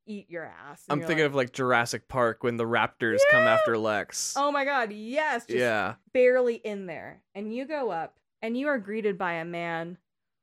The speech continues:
Speaker 1: with no skin.
Speaker 2: No skin?
Speaker 1: No.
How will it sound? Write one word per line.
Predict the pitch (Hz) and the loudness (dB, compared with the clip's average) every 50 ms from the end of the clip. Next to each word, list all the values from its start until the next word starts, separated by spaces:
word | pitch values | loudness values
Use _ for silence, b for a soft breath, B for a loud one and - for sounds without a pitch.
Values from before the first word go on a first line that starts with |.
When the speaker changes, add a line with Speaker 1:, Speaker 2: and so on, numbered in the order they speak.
| _ _ | _ _
Speaker 1:
with | - 202 190 170 | -4 -4 -4 -4
no | 185 196 202 214 226 247 | -4 -2 0 0 0 0
skin. | 269 - - - _ 226 220 208 190 165 165 160 175 _ _ _ _ _ _ _ _ _ _ _ _ _ _ _ | -2 -6 -16 -14 _ -2 -2 -2 -2 -6 -8 -12 -16 _ _ _ _ _ _ _ _ _ _ _ _ _ _ _
Speaker 2:
No | 135 139 143 147 | 0 0 0 0
skin? | - - - - - - 131 123 131 147 170 185 208 196 190 _ | 0 -4 -6 -6 -2 -2 0 0 0 -2 -4 -6 -6 -8 -12 _
Speaker 1:
No. | - 233 220 214 214 208 208 | -8 -6 -4 -4 -2 -4 -4